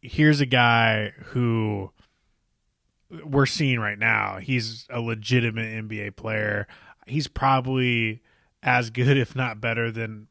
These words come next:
most backup point guards in this league. Um, there's probably some teams that he could even start on. Um, and they got him on a two-way deal. And he's a guy who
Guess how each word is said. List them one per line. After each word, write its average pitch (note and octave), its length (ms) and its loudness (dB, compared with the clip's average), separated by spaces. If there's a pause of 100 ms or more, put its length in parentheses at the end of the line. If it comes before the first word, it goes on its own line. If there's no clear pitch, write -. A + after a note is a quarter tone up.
(120)
most A2+ 580 -6
backup A2 540 -8
point A#2 260 -10
guards A2+ 380 -6
in A2+ 100 -12
this A2 220 -12
league. B2+ 400 -4 (560)
Um, A2+ 720 0
there's B2 160 -2
probably B2+ 380 -2
some B2 200 -6
teams A#2+ 280 -8
that A#2 80 -6
he G#2+ 80 -8
could A2+ 160 -4
even A2 180 -10
start A2 380 -6
on. D3 320 -4 (500)
Um, A#2+ 420 0 (100)
and A#2+ 640 0 (440)
they C3 180 0
got B2 280 0
him B2 120 -6
on A#2+ 120 -8
a A2 60 -10
two-way B2 380 -4
deal. A#2+ 580 0 (420)
And A#2+ 340 -2
he's C3 320 -6
a C3+ 60 -2
guy B2+ 260 2
who A#2+ 560 -4